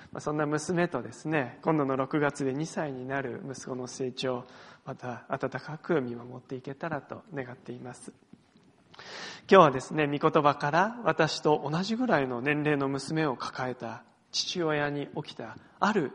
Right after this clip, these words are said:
出来事をですね、ご一緒に見てまいります。本日の説教題はただ信じるとしましたけれども、このただ信じるという言葉、これは後ほど、イエス様がその父親に語られた言葉から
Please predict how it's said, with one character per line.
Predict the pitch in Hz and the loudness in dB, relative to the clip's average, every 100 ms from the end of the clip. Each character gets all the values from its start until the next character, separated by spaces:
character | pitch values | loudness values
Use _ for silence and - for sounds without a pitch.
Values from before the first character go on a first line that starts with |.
| - | -8
出 | 127 | -8
来 | 160 165 | -4 -4
事 | 156 - | -6 -8
を | 107 | -14
で | - | -16
す | - | -10
ね、 | 143 123 | -8 -6
ご | 131 131 | -4 -4
一 | |
緒 | - 135 | -4 -4
に | 131 | -4
見 | 135 | -6
て | 131 127 117 - - - | -2 -4 -4 -14 -20 -2
ま | 139 | 0
い | 120 | 0
り | |
ま | 123 127 | -4 -6
す。 | - 131 - - - - - - - | -6 -10 -10 -20 -18 -14 -14 -16 2
本 | 196 | 4
日 | 185 170 | 4 2
の | 156 147 | 0 0
説 | 151 - | -2 -2
教 | - 156 | 0 0
題 | 147 139 139 | 0 0 -2
は | 131 | -4
た | - | -2
だ | 185 147 127 | 2 4 2
信 | - - 156 156 | 0 -6 -4 -4
じ | 160 180 | -4 -4
る | 202 | -4
と | - 95 - _ - - | -8 -10 -16 _ -20 -6
し | 160 | -2
ま | 131 | -2
し | - | -4
た | 120 | -8
け | 123 | -6
れ | 117 | -6
ど | 127 139 | -8 -2
も、 | 202 | -2
こ | 214 156 | 2 2
の | 147 | 2
た | - 175 | 2 6
だ | 170 151 | 6 6
信 | 185 175 170 | 4 2 2
じ | 180 180 | 2 2
る | 214 | 0
と | 220 - | -4 -6
い | 113 | -6
う | 110 - - | -6 -12 -10
言 | 131 123 | -6 -4
葉、 | 117 107 - - - - - | -4 -4 -10 -16 -16 -16 4
こ | 160 | 6
れ | 147 | 6
は | 139 143 139 160 | 8 8 8 4
後 | 151 - | -2 2
ほ | 156 | 4
ど、 | 147 147 247 147 139 135 - | 6 6 6 2 2 2 4
イ | |
エ | 165 | 4
ス | 160 | 4
様 | 190 147 | 2 2
が | 139 139 | 0 -2
そ | 147 | -4
の | 151 | -2
父 | - - 180 | -2 2 2
親 | 175 170 | 2 2
に | 175 | -2
語 | 170 170 175 | -4 -6 -6
ら | 185 | -6
れ | 185 | -6
た | 185 | -8
言 | 175 175 208 | -8 -6 -4
葉 | 226 233 | -4 -4
か | 254 | -2
ら | 233 117 | -2 -2